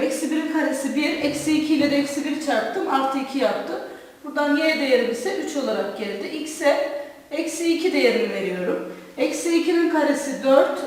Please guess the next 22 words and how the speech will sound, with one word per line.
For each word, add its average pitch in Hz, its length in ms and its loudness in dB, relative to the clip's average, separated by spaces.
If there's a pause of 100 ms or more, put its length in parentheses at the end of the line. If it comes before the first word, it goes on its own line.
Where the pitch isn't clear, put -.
eksi 285 340 0
iki 294 180 -2
ile 262 140 2
eksi 277 280 -2
ikiyi 302 300 -2
çarptım, 175 420 0
e, 220 680 -2
o 269 100 0
da 285 80 2
artı 277 380 6
dört 240 240 0
yaptı. 214 360 0
Yani 262 320 2
y 302 180 2
değeri 233 380 2
ne 320 60 6
olmuş - 380 0
oldu? 202 400 -4 (380)
Sekiz 294 460 -2
olmuş 240 380 4
oldu. 277 280 0
Hemen 285 300 2